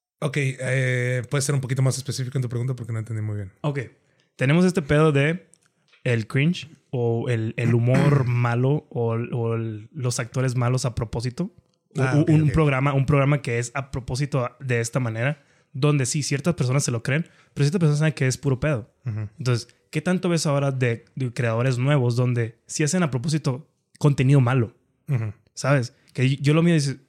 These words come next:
Speaker 2: y, o alguien lo puede ver externamente y dice como que, "No entiendo por qué eso tiene tan, tanto hype".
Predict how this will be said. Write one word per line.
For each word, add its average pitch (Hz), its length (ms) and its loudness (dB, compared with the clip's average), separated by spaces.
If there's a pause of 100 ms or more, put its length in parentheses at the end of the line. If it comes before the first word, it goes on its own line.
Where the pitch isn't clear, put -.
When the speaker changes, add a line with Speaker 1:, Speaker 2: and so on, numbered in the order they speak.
Speaker 2:
y, 139 200 -4
o 131 80 0
alguien 151 160 2
lo 135 100 0
puede 139 160 2
ver 139 100 4
externamente 135 640 0
y - 20 2
dice 127 140 0
como 123 120 0
que, 113 160 -10 (800)
"No 135 120 2
entiendo 151 260 0
por 135 120 -4
qué 131 60 -2
eso 139 100 -2
tiene 135 160 -4
tan, 123 260 -8 (100)
tanto 117 320 -6
hype". 117 240 -8